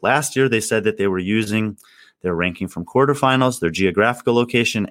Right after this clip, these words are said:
and their responses from an athlete survey to seed the athletes in North America and Europe. So they use some kind of combination of those things to do it.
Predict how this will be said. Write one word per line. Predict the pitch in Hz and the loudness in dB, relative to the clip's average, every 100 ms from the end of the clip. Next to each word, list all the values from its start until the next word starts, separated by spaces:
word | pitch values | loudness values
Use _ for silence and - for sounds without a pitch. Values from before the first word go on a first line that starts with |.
| - | -2
and | 104 117 110 | 0 0 2
their | 104 | 2
responses | 98 95 - 101 104 95 | 2 0 0 0 -2 -6
from | - 92 | -6 -4
an | 90 | -2
athlete | 98 95 95 87 | -2 -2 -6 -6
survey | - 127 131 95 87 87 | -4 0 2 2 0 -2
to | - | -8
seed | - 107 101 | -8 -4 -2
the | 87 | 0
athletes | 90 85 90 - | 0 -2 -8 -8
in | - | -6
North | 87 - | -6 -4
America | 85 85 82 82 | -4 -2 -2 -6
and | 82 87 | -6 -2
Europe. | 92 82 - _ _ _ - _ | 0 -2 -8 _ _ _ -20 _
So | - 80 | -8 -2
they | 87 | 0
use | 92 87 | 0 0
some | 104 98 - | 0 0 -2
kind | - 101 98 | -2 0 0
of | 95 - | -2 -2
combination | 101 95 90 95 90 92 | -2 0 0 0 0 -4
of | 87 | 0
those | 87 85 | 0 0
things | 87 82 | -4 -6
to | - | -6
do | 85 85 | -2 -2
it. | - | -4